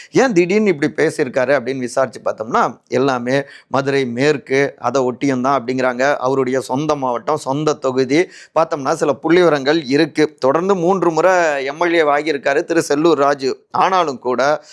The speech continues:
அங்க ரெண்டாயிரத்தி இருபத்தி ஒண்ணுல பார்த்தோம்னா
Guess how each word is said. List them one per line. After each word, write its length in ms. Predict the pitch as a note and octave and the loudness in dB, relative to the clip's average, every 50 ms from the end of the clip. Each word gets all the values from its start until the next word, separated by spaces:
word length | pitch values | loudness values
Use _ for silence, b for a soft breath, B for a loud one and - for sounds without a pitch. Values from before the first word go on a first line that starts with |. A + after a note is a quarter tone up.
| B B B | B B B
அங்க 560 | - D3 F3 G3+ F#3 F3+ E3 D3 C#3+ C3+ C3 B2 | -4 -2 -2 0 0 2 2 2 2 0 0 -2
ரெண்டாயிரத்தி 440 | C3 D3+ E3+ G#3 G#3+ G#3+ F#3+ - | -2 0 0 0 0 0 -2 -4
இருபத்தி 440 | F3 D#3 D3+ F#3+ G3+ G#3 - - E3 | -2 0 2 2 2 2 0 0 0
ஒண்ணுல 300 | D3+ C3+ D3 E3 F3+ F3+ E3 A2+ | 2 2 2 2 0 -2 -2 0
பார்த்தோம்னா 600 | - C3 - - C3+ B2 A#2 C3 C#3+ D#3 D3+ b | -2 -4 -6 -6 -10 -6 -2 -2 0 -2 -2 b